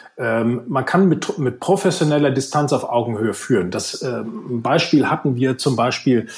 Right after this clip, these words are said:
bei, bei Reinhold Messner oder Arvid Fuchs,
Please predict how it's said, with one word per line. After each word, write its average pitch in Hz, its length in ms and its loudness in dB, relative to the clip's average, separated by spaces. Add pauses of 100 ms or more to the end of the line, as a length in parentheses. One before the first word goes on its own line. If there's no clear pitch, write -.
(300)
bei, 117 260 -2
bei 117 140 0
Reinhold 120 340 2
Messner 127 320 0
oder 110 180 0
Arvid 113 240 0
Fuchs, - 480 -2